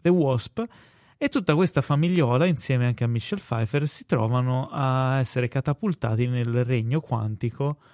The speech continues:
ehm, a vivere questa avventura con, insomma, in questo sorta di universo microscopico ma totalmente diverso,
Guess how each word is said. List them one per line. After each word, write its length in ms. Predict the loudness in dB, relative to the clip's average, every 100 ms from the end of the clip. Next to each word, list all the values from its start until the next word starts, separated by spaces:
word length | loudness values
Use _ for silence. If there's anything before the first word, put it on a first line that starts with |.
| _ _ _ -6
ehm, 1400 | -2 0 0 0 0 0 -2 -2 -4 -4 -2 -2 -2 -2
a 100 | -2
vivere 340 | 0 2 2 2
questa 240 | 0 -2
avventura 1160 | -2 -2 -2 -2 0 2 2 2 2 2 0 -2
con, 340 | -2 -2 -2 -6
insomma, 340 | -10 -8 -8 -10 -16 -20 -20 -20 -12 -6
in 120 | -2
questo 380 | 0 0 0 0
sorta 320 | 0 0 0
di 120 | 2
universo 1000 | 2 2 2 2 2 0 -4 0 2 2
microscopico 1040 | 0 -2 0 -2 -2 0 0 0 -4 -2 0
ma 360 | 2 2 0
totalmente 560 | -4 -4 -2 0 0 0
diverso, 580 | -2 0 -2 -4 -4